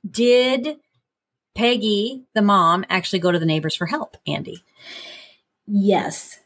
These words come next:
Speaker 2: she did grab the kids and went next door begging for help. The Nottinghams were glad to be there for them and did indeed help. Vic went next door to investigate. He said,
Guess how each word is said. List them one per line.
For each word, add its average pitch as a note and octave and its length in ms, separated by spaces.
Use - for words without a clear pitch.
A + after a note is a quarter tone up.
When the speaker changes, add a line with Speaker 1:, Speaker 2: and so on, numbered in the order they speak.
Speaker 2:
she G#3 320
did G3+ 340
grab B3 240
the C#4+ 80
kids G#3 440
and E3+ 240
went F#3+ 140
next G#3+ 280
door G3 300
begging E3+ 500
for A3+ 160
help. G3 500
The F3+ 80
Nottinghams G3+ 760
were E3 120
glad E3 420
to A3+ 100
be A#3 140
there G3 240
for F#3+ 160
them F3 260
and F3 240
did E3+ 220
indeed F#3+ 360
help. E3 440
Vic F3+ 300
went G3+ 160
next E3+ 260
door F3 200
to E3+ 120
investigate. A3+ 840
He F3 120
said, D#3 420